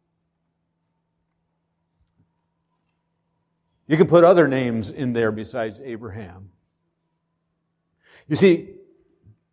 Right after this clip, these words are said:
if we're going to know anything about God,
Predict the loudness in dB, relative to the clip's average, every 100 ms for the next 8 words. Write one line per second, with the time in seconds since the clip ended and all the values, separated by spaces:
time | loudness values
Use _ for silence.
0 | _ _ _ _ _ _ 0 2 4 4
1 | 4 4 0 0 0 2 4 4 2 0
2 | -4 -4 -6 -6 -8 -4 -4 -4 -4 -4
3 | -4 -8 -16